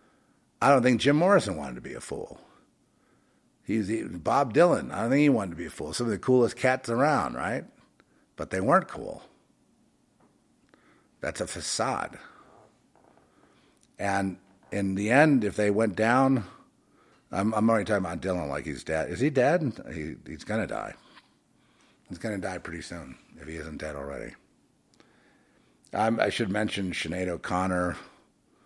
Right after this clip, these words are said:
you know, had a really amazing voice. Died at fifty-six. What do you wanna bet that had to do with the, uh,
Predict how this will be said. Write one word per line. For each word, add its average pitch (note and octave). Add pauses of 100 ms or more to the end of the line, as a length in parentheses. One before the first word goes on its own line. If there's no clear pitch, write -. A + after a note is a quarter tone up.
(1160)
you E2+
know, F2
had E2
a D2
really D#2+ (240)
amazing D2
voice. D#2 (1200)
Died F#2+
at E2
fifty-six. -
What E2
do F#2+
you F2+
wanna F2
bet E2+
that D#2+
had D#2+
to D2+
do E2
with D#2
the, C#2+
uh, C#2